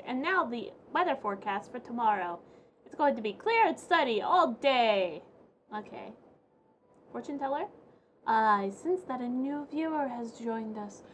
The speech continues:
A young man from Stardew Valley? Welcome, welcome.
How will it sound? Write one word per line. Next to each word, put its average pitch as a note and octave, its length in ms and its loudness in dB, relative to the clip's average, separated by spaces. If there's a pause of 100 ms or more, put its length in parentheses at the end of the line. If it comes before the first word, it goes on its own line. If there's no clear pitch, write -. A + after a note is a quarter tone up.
(220)
A C#4+ 120 0
young D#4 340 2
man C4 540 2
from A3 200 -4
Stardew A#3+ 640 -4
Valley? B3 460 2 (100)
Welcome, C#4 640 2
welcome. G#3 520 -6